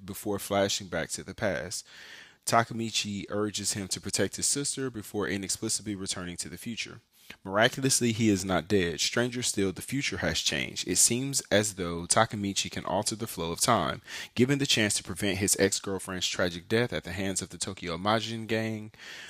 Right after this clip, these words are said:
um, Takemichi decides to fly through time to change the course of the future.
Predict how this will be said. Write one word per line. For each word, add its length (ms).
um, 460
Takemichi 920
decides 480
to 100
fly 280
through 240
time 440
to 120
change 440
the 80
course 320
of 260
the 60
future. 380